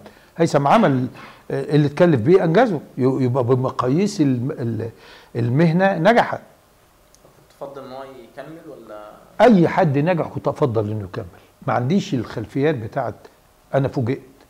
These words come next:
Speaker 1: انه ما كملش، بس ما عنديش الخلفيات يعني.
Speaker 2: عندك تفاصيل طبعًا.
Speaker 1: منه هو اللي بيقول على التلفزيون، بس انا ما بحاولش ابحث في حياة الاخرين يعني.
Speaker 2: مم. طب باللي سمعته منه شايف، آه،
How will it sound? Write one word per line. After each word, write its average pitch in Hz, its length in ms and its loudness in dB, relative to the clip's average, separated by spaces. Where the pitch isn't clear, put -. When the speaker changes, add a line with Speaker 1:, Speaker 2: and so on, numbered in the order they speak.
Speaker 1:
انه 110 100 -8
ما 104 80 -10
كملش، 98 440 -12
بس 113 200 -8
ما 123 100 -6
عنديش 156 260 -4
الخلفيات 120 640 -10
يعني. 135 140 -16
Speaker 2:
عندك 117 200 -20
تفاصيل - 340 -20
طبعًا. 110 200 -20
Speaker 1:
منه 180 260 4
هو 151 300 4
اللي 120 120 -2
بيقول 165 240 2
على 131 120 4
التلفزيون، 113 560 -4
بس 120 140 -4
انا 180 120 2
ما 156 120 0
بحاولش 160 540 2
ابحث 135 560 -4
في 127 100 -16
حياة 131 240 -8
الاخرين 131 460 -8
يعني. 113 140 -16
Speaker 2:
مم. 117 60 -20
طب 120 60 -20
باللي 123 180 -20
سمعته 139 340 -16
منه 123 240 -20
شايف، 120 180 -20
آه، 101 40 -20